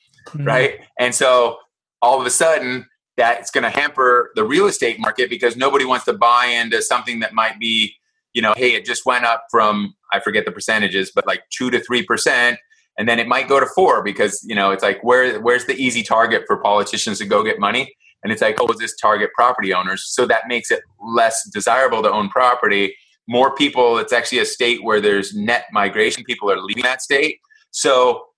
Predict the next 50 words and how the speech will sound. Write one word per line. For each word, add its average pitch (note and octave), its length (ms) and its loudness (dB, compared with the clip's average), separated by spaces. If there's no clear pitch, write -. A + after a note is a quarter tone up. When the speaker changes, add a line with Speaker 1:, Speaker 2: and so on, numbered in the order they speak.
Speaker 2:
you, D3 320 -2
maybe G3 260 -4
you G#3 80 -6
can D3+ 180 -2
get B2+ 160 -2
lucky C3 340 0
there, F3+ 400 2
but C3+ 160 2
I'd C3+ 200 2
rather C#3 460 2
bet B2+ 220 2
on A2+ 140 0
the A2+ 180 -8
odds A2 420 4
and G#2 120 -8
the G2 60 -4
math A2 420 0
of G#2 180 2
a G2 60 -8
state A#2+ 200 -4
like G#2 260 0
Texas A2+ 560 -2
or G#2+ 200 0
Arizona, A2+ 500 0
where G2+ 120 2
you G2+ 100 0
have F#2 100 -4
a G#2+ 40 -2
lot A2+ 400 2
of G#2+ 140 2
a F#2+ 100 -2
business-friendly B2+ 840 -2
climate, A#2 560 0
and A2 80 -6
you A2 120 0
also A#2 200 0
have G#2+ 120 2
a G2+ 40 2
lot G2+ 400 0
of G2+ 80 -4
population G#2 600 -2
growth, A2+ 280 0
a F#2 60 -8
lot F#2 200 0
of F2+ 80 -10
job G#2 320 0
growth. C3+ 280 0
Those A2 160 -4
are A#2+ 80 0
good. A#2+ 320 0